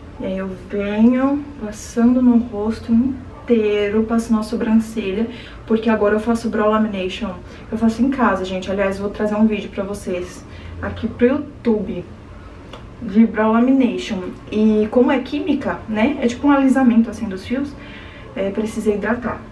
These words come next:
Quando o hidratante secar, eu vou vir com esse sérum aqui de vitamina C. Esse aqui é o do Lucas Guimarães, pele bonita. E eu uso, gente, já vai fazer um ano. Tá até no fim esse daqui,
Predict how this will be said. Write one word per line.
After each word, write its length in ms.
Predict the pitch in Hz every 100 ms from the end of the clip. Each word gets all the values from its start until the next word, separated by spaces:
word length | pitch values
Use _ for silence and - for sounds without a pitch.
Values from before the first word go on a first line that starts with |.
| - -
Quando 340 | 269 269 302
o 20 | 277
hidratante 500 | 226 220 220 208 196
secar, 480 | 202 185 233 214
eu 80 | 190
vou 100 | 202
vir 140 | 220 220
com 80 |
esse 180 | 214 -
sérum 460 | 233 - 208 185 185
aqui 220 | 202 214
de 100 | 190
vitamina 420 | 190 220 196 208
C. 380 | 240 - 202 175 - - - - -
Esse 160 | 190 233
aqui 80 | 233
é 40 |
o 60 | 214
do 80 |
Lucas 280 | 233 247 226
Guimarães, 500 | 226 233 247 202 190
pele 220 | - 196
bonita. 460 | 190 226 233 180 180 - - - - - -
E 80 | 233
eu 200 | 240 220
uso, 300 | 240 208 190
gente, 380 | 180 175 - 185
já 100 | 208
vai 140 | 208
fazer 720 | 214 226 220 202 214 269 311 262
um 160 | 285
ano. 360 | 294 226 214 220 - - - - - - - -
Tá 80 | 214 214
até 240 | 214 226
no 120 | 254
fim 300 | 277 - 226
esse 220 | 214 -
daqui, 320 | 196 190 -